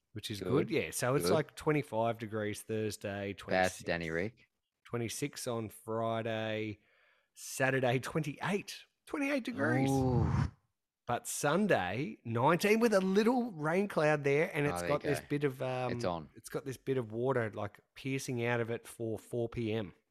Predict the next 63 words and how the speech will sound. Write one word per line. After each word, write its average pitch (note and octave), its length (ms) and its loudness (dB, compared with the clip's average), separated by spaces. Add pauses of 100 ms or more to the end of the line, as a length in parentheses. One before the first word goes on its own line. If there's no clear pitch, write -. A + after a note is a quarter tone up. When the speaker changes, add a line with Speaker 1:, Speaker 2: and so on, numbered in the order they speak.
(960)
Speaker 2:
Oh. G#2 180 4 (680)
Speaker 1:
So - 120 -10
Speaker 2:
What A#2+ 40 -2
Speaker 1:
there A#2+ 80 2
you A2+ 60 4
Speaker 2:
time's G#2+ 120 2
Speaker 1:
go. B2 80 2
Speaker 2:
the F#2+ 60 4
race? D3 200 0 (140)
Speaker 1:
They're, - 60 -8
Speaker 2:
Isn't A#2 100 -2
the A2+ 60 2
Speaker 1:
they're G#2 80 2
Speaker 2:
race, G#2 160 4
like, F#2+ 140 0
Speaker 1:
predict-, G#2+ 260 0 (640)
Speaker 2:
eight? F#2+ 40 -12
Speaker 1:
uh, F#2+ 40 -12
Speaker 2:
Six? A#2+ 360 -2 (420)
Speaker 1:
no, B2 440 -4
no, D#2+ 120 -16
no. F2 160 -10
It'd, D3+ 220 -6
yeah, F3 140 0
it'd C3+ 160 0
be F3 160 0
late F#2 280 -8
Arvo. E2 320 -12 (460)
Be B2 80 -6
Speaker 2:
Mm, F#2 160 -4
Speaker 1:
late E2+ 100 -14
Arvo. E2+ 300 -10
Speaker 2:
mm, - 20 -16 (440)
mm. D2+ 100 -12 (400)
Speaker 1:
So - 80 -20 (280)
Speaker 2:
Anyway, A2 200 4
Speaker 1:
there C#3 100 6
you C3+ 60 8
Speaker 2:
looking C#3 140 6
Speaker 1:
go. - 40 2
Speaker 2:
forward G#2 180 4
to E2+ 100 -8
it. - 80 -10 (260)
Speaker 1:
The F#2+ 60 0
Speaker 2:
Looking G#2+ 160 -2
Speaker 1:
only F3 260 6
Speaker 2:
forward. C#3+ 340 6
Speaker 1:
time D#3+ 80 2
they're C3+ 120 2
predicting A#2+ 540 -4
rain A2+ 340 -2
at G#2+ 120 -6 (100)
any B2+ 220 -2
point B2+ 380 -4
is G2+ 180 -10
right A2 360 0
at G2+ 100 -8
the G2+ 60 -18
start G2 400 -8
of F2+ 100 -14
the F#2+ 60 -18
Grand F2 260 -10
Prix. - 160 -16